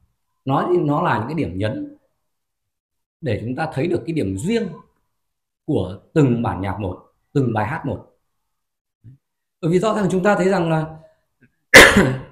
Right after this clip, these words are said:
cái giai điệu, một cái tiết tấu,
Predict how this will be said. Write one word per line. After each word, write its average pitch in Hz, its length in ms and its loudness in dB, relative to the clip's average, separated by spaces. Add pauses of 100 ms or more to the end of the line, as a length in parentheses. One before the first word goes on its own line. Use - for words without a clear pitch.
(320)
cái 170 100 0
giai 190 200 4
điệu, - 360 0 (1300)
một 135 180 0
cái 165 160 -2
tiết 233 200 2
tấu, - 460 0